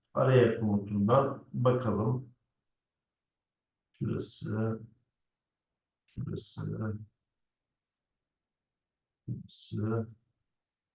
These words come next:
Enter dedim. Bakın iki nokta otuz sekiz, iki nokta otuz dokuz,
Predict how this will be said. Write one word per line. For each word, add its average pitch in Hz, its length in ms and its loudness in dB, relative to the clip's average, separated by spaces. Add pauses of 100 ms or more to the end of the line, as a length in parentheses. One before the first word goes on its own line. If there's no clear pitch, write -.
Enter 123 420 4
dedim. 101 420 0
Bakın 104 320 2
iki - 220 -4
nokta - 760 4 (1300)
otuz - 420 -6
sekiz, 120 540 -2 (840)
iki 117 200 0
nokta 101 280 2
otuz 123 340 2
dokuz, 104 320 -4